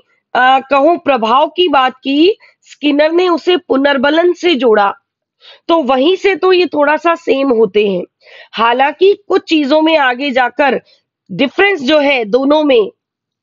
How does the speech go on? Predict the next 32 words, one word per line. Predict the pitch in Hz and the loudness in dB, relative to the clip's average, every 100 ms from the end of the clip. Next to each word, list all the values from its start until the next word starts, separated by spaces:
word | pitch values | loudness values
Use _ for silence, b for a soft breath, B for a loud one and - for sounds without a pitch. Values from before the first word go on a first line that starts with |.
| - | -4
बिल्कुल | 349 339 427 427 | -4 -2 -2 0
पूछा | 311 - 294 | -2 0 -2
जाता | 254 226 226 208 | 0 -2 0 -2
है, | 190 185 - _ _ B B B B _ _ _ _ _ _ _ _ _ _ _ _ _ _ _ _ b b - | -2 -8 -18 _ _ B B B B _ _ _ _ _ _ _ _ _ _ _ _ _ _ _ _ b b -6
difference | 175 - 359 381 339 | -4 -2 -2 -2 -2
भी | 247 311 | 0 0
पूछा | 392 311 277 302 | 0 -2 0 0
जाता | 262 247 269 | 0 0 0
है। | 247 214 | -2 -2
पहले | 240 247 | -2 0
आप | 285 277 | 0 0
इसे | 277 302 | -2 -2
पढ़ेंगे | 247 240 240 294 302 330 392 - B B - | -2 0 0 0 0 0 0 -4 B B -4
तो | |
आपको | 285 285 - 294 | 0 -2 -2 -4
अपने | - 285 277 | -2 0 2
आप | 277 311 269 | 2 -2 -4
जो | 269 | 0
है | 277 302 | 2 2
वो | 311 | -2
difference | 247 233 - 294 262 196 | -4 -4 -2 -2 -2 0
भी | 262 | 0
पता | 359 277 269 240 | 0 -2 -2 -2
लगेगा। | 220 214 220 196 - _ _ b b b - | -2 -2 -2 -2 -4 _ _ b b b -4
देखिएगा, | 196 - 302 220 196 - _ _ _ _ _ | -4 -2 -2 0 -2 -6 _ _ _ _ _
skinner | _ - - 330 339 403 | _ -10 -4 0 2 0
मौलिक | 381 320 285 370 330 | 0 0 0 -2 0
व्यवहारवादी | 330 294 277 277 277 269 381 | 0 0 0 0 0 2 0
कहे | 349 269 269 | 0 0 0
जाते | 226 220 - 226 | 0 -2 0 0
हैं | 233 240 277 339 | 2 2 0 -2
क्योंकि | - 269 262 294 269 285 392 | -4 -4 -4 -2 0 0 0